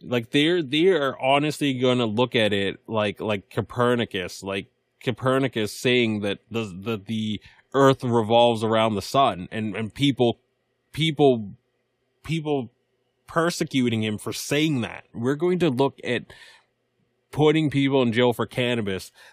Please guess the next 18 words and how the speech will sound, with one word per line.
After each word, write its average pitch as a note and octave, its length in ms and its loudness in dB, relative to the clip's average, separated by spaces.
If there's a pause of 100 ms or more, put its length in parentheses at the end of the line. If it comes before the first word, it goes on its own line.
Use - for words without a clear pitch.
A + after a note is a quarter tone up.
like, A2+ 400 -6
believing B2 680 2
the, G#2+ 140 0
the, G2+ 280 -4
like, G2+ 460 -6
believing B2+ 520 0
the A#2 200 -4
earth A#2 320 0
revolves G#2+ 480 4
around G2+ 240 0
the F#2 80 -4
sun. C#2+ 360 -6
Like, F2 220 -6
it's, G2 260 -8
it's E2 360 -8
going C#3+ 240 2
to B2 40 -4
be, A#2 300 -2